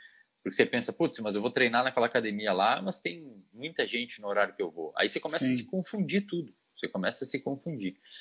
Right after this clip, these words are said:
Speaker 1: Então, de fato, essas alterações emocionais, essas alterações de humor,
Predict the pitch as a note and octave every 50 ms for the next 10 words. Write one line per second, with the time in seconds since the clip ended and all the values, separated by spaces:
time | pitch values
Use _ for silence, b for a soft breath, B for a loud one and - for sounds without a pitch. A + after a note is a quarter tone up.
0 | B B B _ B2 A#2+ - C#3 D#3 D#3 E3+ F#3+ - - D#3+ E3 - - E3 -
1 | - - B2+ A#2 A2+ - A#2+ A2+ G#2+ - - G#2+ G#2 G#2 G#2+ G#2+ G#2+ G#2+ - -
2 | D3 C#3+ A#2 A2+ C3 D3+ - - - _ _ _ _ _ _ - - - - -
3 | F#2+ F#2+ F2+ - G#2 G2 F#2 - G2 F#2+ F2+ F#2+ C3+ D3 C#3 A2 A2 C3 - -